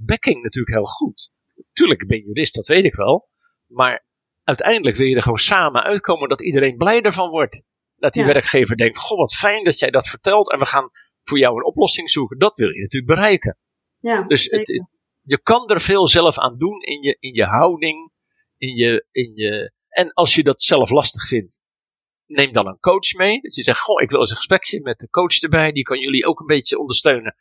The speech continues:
Speaker 1: hoe je mij het beste, het beste uit mij kan halen. En dan,
Speaker 2: Ja.
Speaker 1: eh, komt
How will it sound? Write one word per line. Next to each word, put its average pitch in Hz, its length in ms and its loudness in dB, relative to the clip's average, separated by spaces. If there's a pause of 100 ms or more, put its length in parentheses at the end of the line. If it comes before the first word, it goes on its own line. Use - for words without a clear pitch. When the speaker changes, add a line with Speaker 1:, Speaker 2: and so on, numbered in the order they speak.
(160)
Speaker 1:
hoe 131 140 -4
je 110 100 2
mij 160 240 2
het 175 140 -2
beste, 175 520 2 (240)
het 160 180 0
beste 165 300 0
uit 165 140 2
mij 160 180 4
kan 160 180 -4
halen. 156 440 4 (280)
En - 180 -2
dan, 135 180 4
Speaker 2:
Ja. 220 80 2
Speaker 1:
eh, 104 380 0
komt - 300 -14